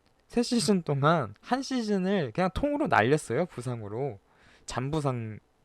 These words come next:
등등 해서. 아니,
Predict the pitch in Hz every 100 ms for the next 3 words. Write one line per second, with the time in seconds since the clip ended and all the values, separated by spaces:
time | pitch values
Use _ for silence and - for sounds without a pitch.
0 | _ - 117 113 110 110 107 107 107 135
1 | 151 139 104 160 - - - - - _
2 | _ - _ - 202 202 202 180 104